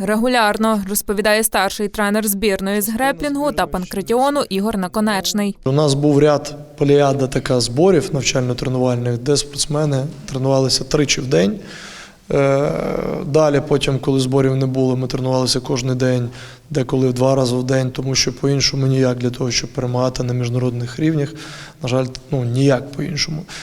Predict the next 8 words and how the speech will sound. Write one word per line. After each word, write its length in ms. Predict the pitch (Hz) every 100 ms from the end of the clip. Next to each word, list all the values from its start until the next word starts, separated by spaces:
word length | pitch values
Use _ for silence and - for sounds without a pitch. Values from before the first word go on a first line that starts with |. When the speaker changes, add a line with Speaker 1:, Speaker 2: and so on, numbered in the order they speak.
| - -
Speaker 2:
І 100 | 147
я 140 | 151 151
пишаюся 640 | 156 - 165 139 120 131
тими, 360 | - 151 139 127
хто 260 | - 139
здобули 400 | 120 131 131 135
медалі, 520 | 135 135 165 208 175 - - - - - 160
адже 480 | 131 131 127 123